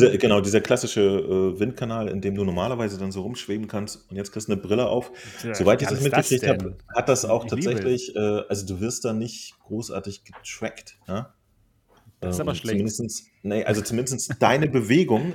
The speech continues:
Speaker 1: wirken sich nicht auf das Spiel aus. Du hast einfach nur neunzig Sekunden freien Fall.
Speaker 2: Okay.
Speaker 1: Und den spürst du halt, weil, weil du, äh, sch-, wirklich schwebst und, und Wind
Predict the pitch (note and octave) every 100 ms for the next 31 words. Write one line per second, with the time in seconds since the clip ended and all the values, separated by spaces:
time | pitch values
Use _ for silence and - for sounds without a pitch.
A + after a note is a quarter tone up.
0 | - G2 B2 - A#2+ A#2+ B2+ D3 G2+ G#2+
1 | G#2 - A#2+ D2 D#2 F#2 G2+ G#2 A#2 A2+
2 | G#2+ A2+ A2+ G2 A2+ G#2+ F#2+ F2 - G2+
3 | G2 - F2+ E2+ - - _ - G2+ -
4 | G#2+ F2+ B2 - C#3 E3 - G2+ G#2 G#2+
5 | G2 G2 F#2+ F#2+ G2 F#2+ F2+ F2 F2 F2
6 | - - F#2+ F2+ - - G2+ A2 - E2
7 | F2 F2 D#2+ F#2 F#2+ -